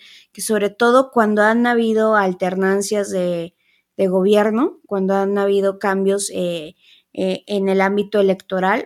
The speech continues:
pues siempre has, han sido a niveles locales, ¿no? Entonces creo que ahí es donde nosotros tendríamos que poner mucha atención.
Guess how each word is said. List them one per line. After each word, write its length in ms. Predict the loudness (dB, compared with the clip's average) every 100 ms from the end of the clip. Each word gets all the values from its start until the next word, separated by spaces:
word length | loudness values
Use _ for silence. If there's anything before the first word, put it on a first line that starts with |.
| -6
pues 200 | -4 -2
siempre 360 | -2 -2 0 0
has, 220 | -2 -4 -2
han 220 | 0 0
sido 340 | -2 0 2
a 140 | 2 2
niveles 500 | 2 0 0 -2 -8
locales, 540 | -4 -2 -2 -6 -6
¿no? 240 | -6 -8 _ _ _ _
Entonces 680 | -4 0 2 0 0 -2 -2 -2
creo 340 | 2 2 2
que 100 | 2
ahí 360 | 2 2 2 2
es 180 | 2
donde 400 | 2 2 2 0
nosotros 500 | 0 -2 -4 -6 -8
tendríamos 680 | -6 -4 0 0 0 -2 -4
que 320 | -4 -2 -4 -8 _ _ -4
poner 640 | 0 2 2 0 -4 _
mucha 540 | -4 -2 0 2 2 0
atención. 600 | -2 -8 -8 -10 -12